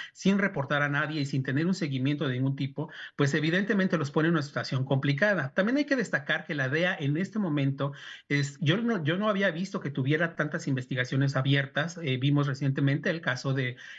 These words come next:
eh, era el representante que iba a estar en México y que no pudo llegar a México porque, bueno, es investigado justamente por su relación con, eh, abogados relacionados con el narcotráfico aquí en los Estados Unidos, particularmente en Florida.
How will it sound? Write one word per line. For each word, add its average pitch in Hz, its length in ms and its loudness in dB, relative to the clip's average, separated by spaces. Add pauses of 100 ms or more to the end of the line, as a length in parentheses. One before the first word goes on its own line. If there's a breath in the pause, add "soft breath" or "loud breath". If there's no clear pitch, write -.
(120 loud breath)
eh, 131 480 0
era 139 180 0
el 135 60 -4
representante 143 680 -4
que - 80 -2
iba 135 80 -2
a - 20 0
estar 139 200 -2
en 143 100 2
México 202 340 0
y - 40 -2
que 156 100 -2
no 139 160 -2
pudo 151 180 0
llegar 147 460 -2 (280 loud breath)
a 143 80 2
México 175 440 -2
porque, 139 220 -4
bueno, 135 220 0
es - 80 -8
investigado 147 560 -2
justamente 135 420 -4
por 139 140 -6
su - 120 -6
relación 131 520 0 (320 loud breath)
con, 185 340 2
eh, 139 240 -2
abogados 139 560 -2
relacionados 131 460 -4
con 131 120 0
el 131 80 4
narcotráfico 160 800 0
aquí 151 220 -4
en 135 100 0
los 139 140 -6
Estados 139 360 -2
Unidos, 220 420 2
particularmente 139 880 -2 (240 loud breath)
en 143 160 2
Florida. 202 640 0